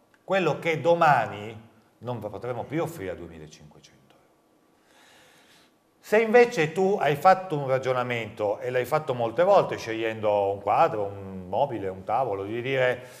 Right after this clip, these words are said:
"Ma voglio un po' cambiare i miei orizzonti, anche di, di risparmio, di investimento, di bene rifugio, chiamiamolo come volete."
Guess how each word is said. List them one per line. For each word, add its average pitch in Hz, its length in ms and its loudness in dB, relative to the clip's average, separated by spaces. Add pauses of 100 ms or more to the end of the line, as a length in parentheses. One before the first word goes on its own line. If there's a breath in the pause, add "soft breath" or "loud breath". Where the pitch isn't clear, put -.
(240 loud breath)
"Ma - 140 -10
voglio 294 240 -8
un 262 80 -10
po' 277 160 -4
cambiare 120 580 4
i 113 60 -4
miei 113 480 -4
orizzonti, 110 580 -2
anche 185 220 -4
di, 104 360 -8
di 101 220 -8
risparmio, 101 640 -8
di 95 180 -10
investimento, 95 840 -12
di 90 120 -14
bene 104 280 -8
rifugio, 95 640 -10
chiamiamolo 123 500 -12
come 92 160 -16
volete." 80 420 -18